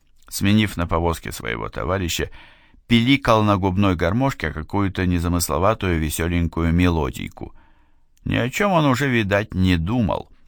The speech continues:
"Вот сволочь, ему хоть бы что.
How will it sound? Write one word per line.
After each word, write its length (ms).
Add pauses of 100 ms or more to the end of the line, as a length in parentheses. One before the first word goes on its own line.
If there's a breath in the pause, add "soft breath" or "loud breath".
(720)
"Вот 380
сволочь, 840 (200)
ему 340
хоть 280
бы 180
что. 500